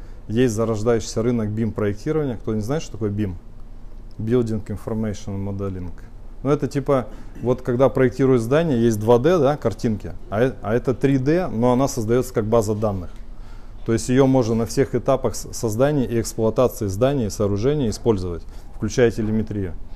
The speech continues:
Это такой зарождающийся рынок. Э, в Великобритании это с две тысячи седьмого действует, э, в С Ш А с две тысячи двенадцатого, а у нас вот, э, премьер-министр только подписал рекомендации, что давайте только будем вот внедрять.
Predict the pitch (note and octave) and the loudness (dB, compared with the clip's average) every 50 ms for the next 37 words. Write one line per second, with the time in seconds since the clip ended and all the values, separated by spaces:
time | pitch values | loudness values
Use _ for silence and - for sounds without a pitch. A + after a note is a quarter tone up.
0 | - - - - - A#2+ A2+ A2 A#2 A2+ A#2+ G#2 F#2+ A#2+ A2+ A#2 A2 A#2 B2+ A#2 | -10 -10 -10 -6 -4 -2 0 0 2 2 2 4 4 2 2 2 2 4 4 4
1 | G#2 - - - A2 G#2+ G#2 F#2+ F2 - - - - - - - - - - - | 4 2 -2 -4 -2 -2 -2 -4 -4 -6 -8 -10 -10 -10 -10 -12 -12 -12 -12 -12
2 | - - - G2+ G2+ G#2 G#2 G2+ G2+ G2 G2 F#2+ F2+ G2+ A#2+ A#2 A2 A#2+ B2+ A#2+ | -12 -10 -6 -4 -2 0 0 0 0 0 -2 -2 0 0 0 0 2 2 0 2
3 | B2 A#2+ - D3+ C#3+ C3+ B2 A2+ F#2+ G2 F2+ F#2+ G#2+ G#2 - A#2 F#2+ - - A2 | 0 0 2 2 4 4 2 0 0 -2 -4 -4 -4 -2 -2 -2 -2 -2 -4 -4
4 | A2 C3+ E3 F3+ F3 D#3 C3 B2+ B2+ A2+ - - - A2 G#2+ G#2 F#2+ - - G2+ | -2 0 0 0 0 0 0 0 0 0 -2 -4 -2 -2 -2 -2 -4 -4 -6 -4
5 | G2 F#2+ G2 G2 G2 F#2+ F#2+ F#2+ F2+ - - A#2 - - A#2+ A#2 G#2+ F2 G2 G2+ | -4 -4 -4 -4 -4 -4 -4 -6 -6 -6 -6 -6 -2 2 2 2 2 2 -2 -4
6 | F2+ A2+ G#2 - G#2+ G2+ G2+ A2+ B2 C#3 C3+ - - A#2 G#2+ G2+ F#2+ F#2 F2+ F#2+ | -4 -4 -4 -4 -6 -4 -2 0 0 0 -2 -2 -4 -4 -4 -4 -2 -2 -2 -2
7 | G#2 A2 A#2 A#2+ - - - - - - - - - - - - - - - - | 0 0 0 0 -2 -2 -6 -6 -8 -10 -14 -14 -14 -14 -14 -14 -14 -10 -10 -8
8 | - G2 F#2+ - - A#2 A#2 A#2+ B2 B2 A#2 A#2 A#2 B2+ C#3 C#3 - A#2+ G2 - | -6 -6 -4 -2 0 2 4 6 6 6 6 4 4 4 2 2 0 -2 0 0
9 | A#2 - A2 F#2+ - G#2 - - G#2 - - A#2+ A2 A2 G#2+ - A#2 A2 A2 A2+ | -2 -2 -2 -4 -4 -4 -4 -4 -4 0 2 4 4 4 2 0 0 0 0 2
10 | A2 A2 A2+ G#2+ - - - F#2 F2+ - - G#2 F#2+ F#2+ G#2+ A2+ A#2+ A#2 - G2+ | 2 2 2 0 0 -4 -8 -10 -10 -8 -6 -6 -2 0 2 2 2 2 0 -4
11 | - A2+ G#2 - - G2+ F#2 G2+ G#2 G2 G2+ G2 F#2 F#2 F2+ F#2+ F#2+ E2+ G2 G#2+ | -4 -4 -4 -2 -4 -6 -4 -2 -2 -2 -2 -2 -2 -4 -4 -4 -4 -4 -2 -2
12 | G#2 G#2+ G2+ F#2+ E2+ | 0 0 -2 -2 -4